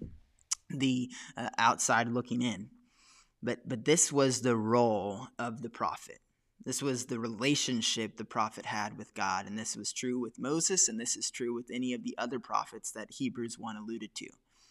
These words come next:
That opening verse of Hebrews says that God spoke through the prophets. And here in the Old Testament, we see God saying that again, and God saying, "Hey, if there's a prophet proclaiming the words of God to the people,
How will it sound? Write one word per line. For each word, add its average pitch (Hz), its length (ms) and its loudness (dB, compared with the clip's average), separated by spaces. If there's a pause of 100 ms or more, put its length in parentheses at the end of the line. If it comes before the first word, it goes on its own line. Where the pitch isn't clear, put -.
(340)
That 120 140 0
opening 139 320 2
verse 127 200 0
of 123 60 -6
Hebrews 123 380 -2
says 117 160 -6
that 117 100 -6
God 107 220 -2
spoke 131 420 -2
through 131 300 0
the 123 80 -2
prophets. - 720 -2 (480)
And 135 120 -2
here 139 200 2
in 127 80 2
the 120 80 2
Old 131 180 0
Testament, 113 460 0
we 117 80 -2
see 117 220 0
God 113 280 -2
saying 123 300 2
that 123 160 0
again, 127 300 -4 (140)
and 107 380 -6
God 117 360 0 (340)
saying, 123 340 2
"Hey, 135 220 -2 (280)
if 117 140 -2
there's 151 240 2
a 123 60 -2
prophet 127 560 0
proclaiming 156 640 2
the 135 80 4
words 120 380 4
of - 100 -8
God 104 400 -2
to 123 220 4
the 120 100 0
people, 82 560 -6